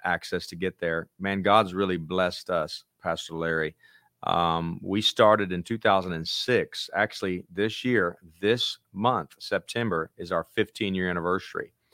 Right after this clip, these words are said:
We started with, uh, two children, uh, my wife and I, and a dog. And the dog's name was Favor. So we always had Favor in the house. Um, but Lincoln and Brooklyn, um, were very young. Uh, we s-, came here out of the,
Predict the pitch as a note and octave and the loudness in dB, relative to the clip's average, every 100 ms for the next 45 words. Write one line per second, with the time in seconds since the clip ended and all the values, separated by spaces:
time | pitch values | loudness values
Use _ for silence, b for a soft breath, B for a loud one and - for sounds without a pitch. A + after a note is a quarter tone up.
0 | b b b G2 - G#2+ G2 F#2+ F2+ F2+ | b b b -4 2 6 6 6 2 0
1 | - F2+ E2+ E2 E2+ - - A#2 A2+ - | 2 2 4 2 -2 -8 -4 -4 -4 0
2 | F#2+ F2+ G#2+ D3+ _ _ _ _ - - | 0 2 0 -2 _ _ _ _ -10 -2
3 | F2 E2+ E2+ E2 F2 E2+ E2+ G2 A2 A#2 | 0 2 0 -2 -4 -2 4 4 4 2
4 | G#2 G2+ G2 F#2 F2 F#2+ F2+ D#2 - - | 2 2 2 -2 0 4 4 2 -4 -18
5 | - F2+ F2 G2 G#2 F#2 G2+ G2+ F#2 - | -10 -6 2 4 4 2 -2 -2 -2 2
6 | G#2 F#2+ D#2 - F2 F2+ F#2+ G2+ G#2+ F#2 | 2 2 0 -4 0 4 4 4 0 0
7 | G#2 G#2 F2+ E2 D2+ C#2 - - - b | 0 2 2 -2 -2 -6 -8 -14 -20 b
8 | b b b b E2+ F2 E2+ E2 E2 E2 | b b b b -2 2 2 2 -2 -8
9 | _ - F#2+ F2+ F2 _ - B1+ F2 - | _ -4 2 2 0 _ -12 -12 -12 -8
10 | G2+ A2 A2 A2+ G2+ G2+ A2 A2+ G#2+ G#2+ | 0 0 0 0 2 2 2 2 0 -2
11 | _ - G2 F#2 F#2 F#2 F2+ F2 G2+ G#2 | _ -6 -2 0 -2 -2 -4 2 4 6
12 | G#2 G2+ G2+ G#2+ A#2 - _ _ - - | 4 2 2 0 -2 -10 _ _ -6 -2
13 | F#2 F#2 F#2 - - A#2 A2+ A2+ A2 A2 | 0 0 -4 -8 -2 0 2 2 4 4
14 | A2 - G2+ G2 F#2 | 4 4 6 6 2